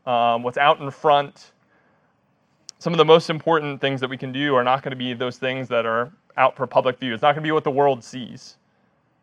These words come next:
right? Um, it's going to be the, the lowly service rendered day by day that may not look glorious and yet is going to help this body grow.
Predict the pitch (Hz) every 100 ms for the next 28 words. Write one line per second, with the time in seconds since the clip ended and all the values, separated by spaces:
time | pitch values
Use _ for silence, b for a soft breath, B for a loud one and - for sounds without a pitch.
0 | - 117 123 - _ _ _ _ _ _
1 | - 120 - - - 120 - 180 131 127
2 | 131 135 139 175 _ _ - 117 120 120
3 | 131 143 147 156 _ _ _ _ 165 156
4 | 107 - _ - 135 135 131 123 - 131
5 | 135 135 131 120 117 113 127 131 139 131
6 | 139 127 127 117 113 107 110 _ b b
7 | b - 123 123 120 123 123 113 117 117
8 | - 110 - 101 101 - _ - 120 113
9 | 107